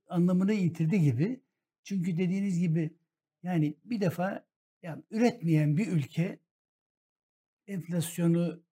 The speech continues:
önleyemez, e, işte yeni kaynaklar oluşturamaz, insanların imkanlarını,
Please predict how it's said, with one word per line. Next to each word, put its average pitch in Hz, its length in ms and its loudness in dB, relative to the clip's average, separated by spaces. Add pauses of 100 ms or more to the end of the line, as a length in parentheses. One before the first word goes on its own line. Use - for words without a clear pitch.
önleyemez, 160 880 2 (460)
e, 165 360 -4
işte 156 380 -6 (600)
yeni 160 280 6
kaynaklar 160 560 2
oluşturamaz, 151 840 0
insanların 156 640 0
imkanlarını, 151 920 0